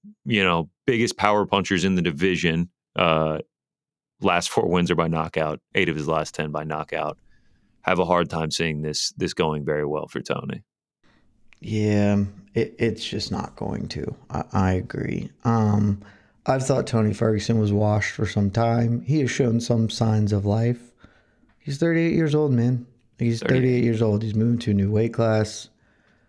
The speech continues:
Speaker 2: because he, the, he can't stay at lightweight anymore because they keep making him fight great dudes in that division. He doesn't wanna be whatever, for whatever reason, gonna try and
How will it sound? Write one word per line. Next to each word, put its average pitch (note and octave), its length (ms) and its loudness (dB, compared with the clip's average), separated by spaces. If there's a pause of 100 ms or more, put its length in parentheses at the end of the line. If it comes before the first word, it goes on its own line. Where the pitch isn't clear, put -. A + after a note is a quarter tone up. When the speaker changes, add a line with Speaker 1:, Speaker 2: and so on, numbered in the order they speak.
(200)
Speaker 2:
because G2+ 760 0 (760)
he, - 140 -4
the, G#2+ 240 0
he G#2 240 -4
can't G#2 500 -2
stay G3 320 0
at F#2+ 100 -2
lightweight G#2+ 520 0
anymore G#2+ 720 2 (220)
because G2+ 280 0
they G2+ 120 2
keep - 280 -2
making G2+ 280 2
him F#2+ 100 2
fight G2+ 320 0 (800)
great A2+ 460 0
dudes G#2 280 2
in G2+ 100 2
that G2 180 0
division. A2 420 0
He G2+ 100 2
doesn't G2 360 0
wanna G2+ 140 2
be G#2 240 2
whatever, A#2+ 580 0 (140)
for A2+ 220 0
whatever B2 300 2
reason, G#2+ 280 2
gonna G2 120 2
try G#2 340 0
and G#2 220 2